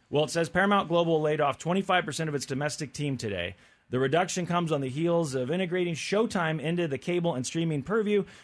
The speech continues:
which will be consolidated into two functions going forward. There are studios, uh, which now combine Showtime with M T V Entertainment Studios and networks, which will merge nine separate teams into one portfolio group.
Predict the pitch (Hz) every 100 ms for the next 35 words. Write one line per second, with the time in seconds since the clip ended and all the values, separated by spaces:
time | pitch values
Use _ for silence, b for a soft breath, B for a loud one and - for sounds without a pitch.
0 | B - 240 262 226 220 202 170 180 165
1 | 165 151 147 120 147 135 123 120 120 120
2 | 113 107 101 165 175 175 - b b 135
3 | 139 127 120 - 240 311 120 131 139 139
4 | - _ _ - 123 127 131 127 151 -
5 | 185 202 202 175 165 139 - 208 240 170
6 | 151 143 135 175 175 175 175 156 123 190
7 | 175 113 123 120 127 - 151 170 262 -
8 | 131 127 - 139 147 139 139 135 147 135
9 | 127 151 185 180 180 175 170 117 170 147
10 | 120 135 127 147 - 156 - 139 120 117